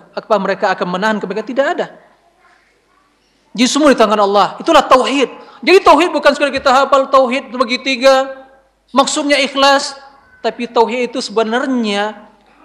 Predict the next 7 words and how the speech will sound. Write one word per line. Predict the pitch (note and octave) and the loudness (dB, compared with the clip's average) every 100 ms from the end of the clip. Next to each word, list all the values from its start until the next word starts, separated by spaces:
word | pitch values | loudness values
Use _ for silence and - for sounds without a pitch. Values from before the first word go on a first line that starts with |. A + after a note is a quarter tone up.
| - | -8
lebih | G#3+ C4+ D#4 C4 | -2 0 0 -2
didominasi | B3 A#3 A3 A3 A3+ A3+ A3+ A3 B3 B3 | 0 2 4 4 4 0 0 -2 -4 -2
oleh | A3 A3 | 0 0
realisasi | G#3 A3 G#3 G#3+ G3+ A#3+ A#3 - - B3+ E3 - - | 0 2 2 2 -4 -6 -6 -4 0 0 0 -8 0
dalam | E3 A#3 | 2 4
kehidupan | A3+ G3+ F#3+ F3 | 2 0 0 -6
kita. | D#3+ D3 | -12 -16